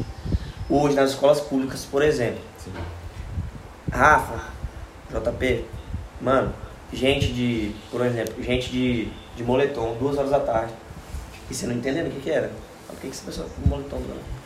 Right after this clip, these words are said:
Speaker 1: Pessoas mutilando, mano. Não podia
Speaker 2: Sim, não
Speaker 1: levantar.
Speaker 2: podia levantar.
Speaker 1: Daí você ia ver,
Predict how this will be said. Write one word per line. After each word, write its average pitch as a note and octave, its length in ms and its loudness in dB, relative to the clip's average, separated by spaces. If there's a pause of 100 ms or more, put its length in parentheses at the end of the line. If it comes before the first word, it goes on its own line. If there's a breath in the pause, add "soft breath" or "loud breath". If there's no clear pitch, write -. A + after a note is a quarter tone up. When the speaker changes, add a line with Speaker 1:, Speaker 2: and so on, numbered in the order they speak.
(140)
Speaker 1:
Pessoas B2 180 -8
mutilando, B2 480 -2
mano. A#2 120 -10 (1080)
Não A#2 120 -6
podia A#2+ 280 -2
Speaker 2:
Sim, A#2+ 80 2
não A#2+ 160 2
Speaker 1:
levantar. A2 280 4
Speaker 2:
podia G#2+ 200 0
levantar. G#2 400 0 (300)
Speaker 1:
Daí B2 160 8
você B2+ 220 4
ia A#2+ 80 4
ver, C3 360 0